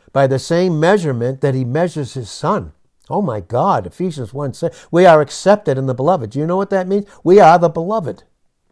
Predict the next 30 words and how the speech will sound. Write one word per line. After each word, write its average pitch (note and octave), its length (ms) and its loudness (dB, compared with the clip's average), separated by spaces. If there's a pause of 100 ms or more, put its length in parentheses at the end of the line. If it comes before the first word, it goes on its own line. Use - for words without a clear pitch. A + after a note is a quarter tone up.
(560)
And A2+ 160 -12
God F#3 320 2
is D3 160 -2
removing D#3 800 2
and A#2+ 140 -6
shaking F#3+ 520 -2
things A#2 300 -6
in E3+ 120 -2
us A#2+ 260 -6 (220)
in A#2+ 160 -8
Hebrews A2+ 460 -6
twelve, G#2+ 480 -4 (520)
twenty-five A#2 680 -2
through A2 180 -8
twenty-nine, A#2+ 600 -4 (200)
that E3 300 2
they F#3 120 0
can D#3 180 -4
be D3 160 -2
shaken. E3 480 -2
That's D3+ 280 -4
the C#3 120 -6
flesh. - 460 -10 (440)
So - 200 -2
that C#3 180 0
the D3 100 2
things F#3+ 340 0
that E3+ 180 2
remain D#3+ 840 -2
experientially F3+ 960 2